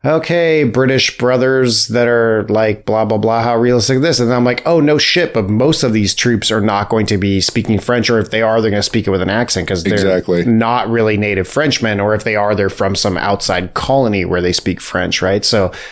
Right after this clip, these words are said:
Speaker 1: that, that kind of works in the film's favor in terms of casting, and kind of put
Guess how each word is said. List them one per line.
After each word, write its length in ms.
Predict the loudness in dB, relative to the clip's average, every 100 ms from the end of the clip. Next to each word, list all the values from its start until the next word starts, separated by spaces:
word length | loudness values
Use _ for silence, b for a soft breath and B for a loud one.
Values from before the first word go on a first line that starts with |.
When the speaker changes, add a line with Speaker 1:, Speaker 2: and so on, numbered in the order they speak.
| B
Speaker 1:
that, 180 | -4 -2
that 140 | -4 -2
kind 160 | 0
of 220 | 0 0 2
works 380 | 2 0 -2
in 160 | 0 0
the 80 | 0
film's 400 | 0 0 0 -2
favor 400 | -2 -2 0 0
in 80 | 0
terms 220 | -2 -4
of 120 | -4
casting, 560 | -4 -2 -2 -4 -6 -6
and 160 | -4
kind 160 | -4 -4
of 140 | -4
put 280 | 0 0 0